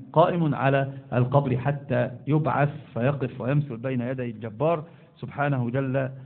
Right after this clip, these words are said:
في علاه. الكلام على مسألة العذاب، إن، إن، إن ثبت العذاب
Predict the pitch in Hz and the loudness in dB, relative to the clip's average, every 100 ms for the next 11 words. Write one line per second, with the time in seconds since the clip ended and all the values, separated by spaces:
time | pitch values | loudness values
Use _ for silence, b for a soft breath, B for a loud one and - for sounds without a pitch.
0 | B B - 120 - 139 120 - 143 139 | B B -8 -8 -4 -4 -4 -2 0 0
1 | 107 - B B 127 135 135 135 151 220 | -2 -8 B B -2 0 -2 0 2 2
2 | 202 165 175 165 - - - 131 127 165 | 2 2 0 0 -4 -16 -8 -6 -4 -2
3 | 175 139 - 123 123 135 175 170 - - | 0 -2 -6 -4 2 6 6 4 -8 -4
4 | 131 135 131 131 131 127 131 202 220 190 | 4 4 4 4 4 6 6 8 6 4
5 | 143 127 131 190 196 | 2 2 2 2 0